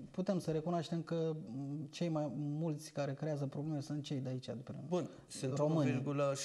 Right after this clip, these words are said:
Speaker 2: șapte, unu virgulă cinci milioane la noi. De fapt, s-au declarat la recensământ vreo șapte sute, opt sute de mii, dar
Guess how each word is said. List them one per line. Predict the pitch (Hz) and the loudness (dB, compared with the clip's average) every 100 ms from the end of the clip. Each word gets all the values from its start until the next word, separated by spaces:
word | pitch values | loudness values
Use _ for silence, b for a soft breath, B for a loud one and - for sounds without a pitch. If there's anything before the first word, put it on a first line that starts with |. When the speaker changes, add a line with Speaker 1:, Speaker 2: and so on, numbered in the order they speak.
| - | 0
Speaker 2:
șapte, | 143 120 - 123 | 2 2 -2 -2
unu | 143 143 | 2 2
virgulă | 127 123 123 123 | 0 0 4 4
cinci | 117 - - 139 113 - | 4 0 0 0 -2 -2
milioane | 110 104 117 120 110 | 0 2 2 2 2
la | 104 | 2
noi. | 104 123 | 0 0
De | 120 | 0
fapt, | 123 147 139 | 2 4 4
s-au | - 123 | 4 4
declarat | 117 117 120 117 131 127 | 4 2 4 4 4 2
la | 120 113 | 4 2
recensământ | 117 113 - 113 - 123 135 | 0 -2 -4 -4 -2 -2 0
vreo | 120 120 | -2 -2
șapte | - 131 127 120 113 | 2 2 2 -2 -4
sute, | - | -2
opt | 117 120 | -2 -2
sute | - - 127 | -6 -4 0
de | 139 147 | 2 2
mii, | 135 87 | 0 2
dar | 104 95 - | 2 2 -2